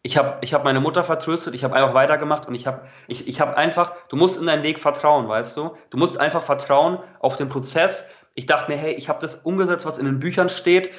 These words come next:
Ich, ich hab, ich hab die Prinzipien angewendet, soweit ich sie verstanden hab. Es wird sich auszahlen." Und dann nach dreizehn Monaten, <laughs> ähm,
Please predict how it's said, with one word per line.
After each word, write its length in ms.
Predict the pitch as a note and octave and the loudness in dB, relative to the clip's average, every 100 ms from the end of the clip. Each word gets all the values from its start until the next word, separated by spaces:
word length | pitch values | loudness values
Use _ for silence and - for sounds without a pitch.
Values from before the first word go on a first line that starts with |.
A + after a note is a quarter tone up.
| - - | -16 -12
Ich, 200 | B2+ - | -10 -6
ich 140 | C3 | 0
hab, 180 | D#3 - | 0 0
ich 140 | - | 0
hab 160 | D3 C#3+ | 0 0
die 100 | C#3+ | -4
Prinzipien 560 | C3 C3+ C3 - E3+ C#3+ | -6 -6 -8 -2 0 2
angewendet, 500 | D3 D3+ D3 D3 C#3 | 0 0 0 -2 -2
soweit 260 | B2 B2+ | 2 2
ich 80 | C3 | 2
sie 100 | C3 | -4
verstanden 480 | B2+ A#2 C#3+ C#3+ C#3+ | -6 -2 0 0 0
hab. 160 | C#3+ | -2
Es 160 | A2+ - | -4 -6
wird 160 | C#3 C3+ | -6 -6
sich 160 | C3 | 0
auszahlen." 600 | A#2+ A#2+ - - G#2 G2+ G2 - - _ _ - | 2 2 0 0 0 0 -4 -16 -20 _ _ -2
Und 200 | B2+ B2+ | 0 4
dann 160 | C#3 | 4
nach 140 | E3 - | 4 0
dreizehn 600 | - C3 F3+ - E3+ D3+ | 2 2 2 -2 -8 -8
Monaten, 680 | D3+ E3+ D3+ B2+ - B2 A#2 - _ - - | -6 -6 -6 -8 -10 -8 -10 -12 _ -20 -20
<laughs> 440 | - - - _ | -20 -20 -20 _
ähm, 760 | - B2+ C3 C3 C3 C3 C3 - | 0 2 2 0 -4 -6 -8 -14